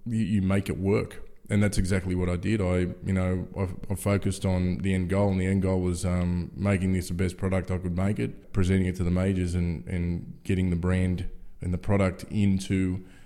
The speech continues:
a Coles or a Woolworths. That was, uh, there was no, people said to me, you know, "What was your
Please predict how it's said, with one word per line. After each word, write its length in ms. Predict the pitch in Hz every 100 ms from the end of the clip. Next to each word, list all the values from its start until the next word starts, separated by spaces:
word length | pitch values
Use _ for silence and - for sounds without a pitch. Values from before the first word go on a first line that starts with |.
| -
a 80 | -
Coles 400 | - 107 101 95
or 80 | 95
a 60 |
Woolworths. 600 | 90 101 107 90 87 92 -
That 140 | 92
was, 320 | 82 92 90 92
uh, 300 | 90 87 92 - -
there 180 | 95 95
was 220 | 95 90
no, 460 | 104 107 104 98 101 - - - - -
people 220 | 135 113
said 160 | 113 110
to 60 |
me, 200 | 110 95
you 80 | 101
know, 160 | 98 95
"What 400 | 69 90 101 -
was 260 | 98 90
your 280 | 92 90 87